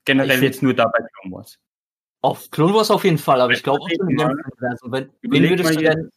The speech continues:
Speaker 1: Ja, hi-, äh, hier bei, bei Episode neun oder so oder acht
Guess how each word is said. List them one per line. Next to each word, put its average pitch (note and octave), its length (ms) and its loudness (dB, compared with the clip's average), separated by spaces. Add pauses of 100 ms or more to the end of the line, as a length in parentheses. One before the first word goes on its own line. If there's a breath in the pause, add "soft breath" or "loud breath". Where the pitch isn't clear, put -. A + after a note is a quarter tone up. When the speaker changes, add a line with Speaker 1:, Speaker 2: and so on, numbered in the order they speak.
(520)
Speaker 1:
Ja, C3 160 0
hi-, C#3+ 280 -6
äh, C#3+ 240 2
hier F#3 300 0
bei, A#2+ 540 0 (1500)
bei A2+ 300 2
Episode A#2 480 -2
neun B2+ 340 0
oder G#2+ 220 -4
so G#2+ 200 -8
oder G2 200 -4
acht - 320 -6